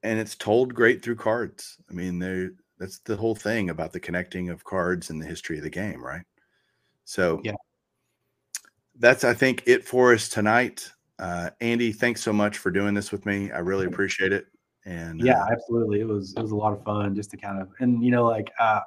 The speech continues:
Speaker 2: I mean, I'm not, like, the biggest expert on some of these guys, but it was a lot of fun just to talk about them and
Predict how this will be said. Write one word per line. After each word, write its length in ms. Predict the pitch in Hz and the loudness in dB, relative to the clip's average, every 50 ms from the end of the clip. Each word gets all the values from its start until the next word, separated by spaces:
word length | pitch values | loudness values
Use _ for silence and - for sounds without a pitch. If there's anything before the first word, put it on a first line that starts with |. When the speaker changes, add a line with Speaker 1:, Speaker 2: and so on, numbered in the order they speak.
| - - | -4 -6
Speaker 2:
I 60 | 110 | -6
mean, 200 | 110 110 107 104 | -4 -4 -4 -2
I'm 140 | 110 113 117 | -2 0 0
not, 240 | 110 104 104 101 - | 2 2 2 2 0
like, 180 | 110 104 104 - | -4 -6 -8 -10
the 60 | 90 | -12
biggest 400 | 90 95 104 101 101 101 - - _ _ _ - - | -10 -6 -4 -4 -4 -4 -6 -10 _ _ _ -8 -6
expert 540 | 113 107 107 - - - 110 110 107 107 | -6 -6 -6 -8 -6 -4 -2 0 0 0
on 180 | 107 107 107 104 | 0 -2 -2 -4
some 160 | - 110 107 | -4 -4 -4
of 60 | 107 | -2
these 120 | 107 104 101 | -2 -2 -2
guys, 300 | 104 107 107 107 104 104 | 0 0 0 0 0 -2
but 120 | 107 104 | -4 -4
it 80 | 113 113 | -4 -4
was 120 | 107 101 | -4 -6
a 60 | 98 | -4
lot 200 | 101 107 117 - | 0 4 4 4
of 120 | - - - | 4 2 -2
fun 300 | - 113 117 110 104 101 | 0 0 0 0 0 -2
just 140 | 104 107 - | -4 -6 -8
to 60 | - 101 | -10 -4
talk 300 | - 113 107 110 107 - | 0 0 0 0 0 -4
about 260 | 107 101 101 104 - | -4 -4 -4 -6 -8
them 260 | 101 101 104 104 101 | -10 -8 -6 -6 -6
and 160 | 95 98 98 | -8 -10 -12